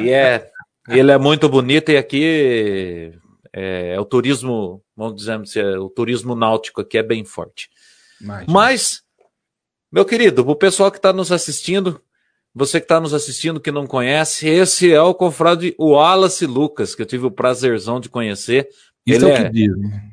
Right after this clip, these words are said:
Speaker 1: é, o pro-, ele é produtor musical, dentre outras facetas dele aí.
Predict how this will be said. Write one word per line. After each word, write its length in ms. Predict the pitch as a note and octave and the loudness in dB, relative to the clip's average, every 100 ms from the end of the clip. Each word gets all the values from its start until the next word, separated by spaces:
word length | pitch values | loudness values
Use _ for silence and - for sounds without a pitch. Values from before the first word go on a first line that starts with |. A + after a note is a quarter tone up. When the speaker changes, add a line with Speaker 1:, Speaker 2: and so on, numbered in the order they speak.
| _ - | _ -6
Speaker 1:
é, 400 | A2 A2 G#2+ F#2+ - | -2 0 0 -4 -8
o 80 | G#2+ | -6
pro-, 340 | C#3+ D#3 C3 | 2 2 4
ele 140 | C#3 | 2
é 60 | E3+ | 2
produtor 680 | - G3+ F3 D#3 - F3 G#3 | 4 4 4 0 2 4 4
musical, 840 | G3+ C#3+ B2+ - G#2 A#2+ C3+ A#2+ _ - | 2 -4 -8 -2 0 2 0 -4 _ -8
dentre 460 | A2 D#3+ F3+ D#3+ D3 | -4 -2 -2 0 4
outras 480 | D3+ E3 D3 D3 | 4 2 -4 -6
facetas 640 | - C3 - B2+ B2 A#2+ G2+ | -6 -6 -4 -4 -4 -6 -6
dele 300 | A2 A2 G2 | -2 -2 -2
aí. 280 | F#2+ B2 | -6 -8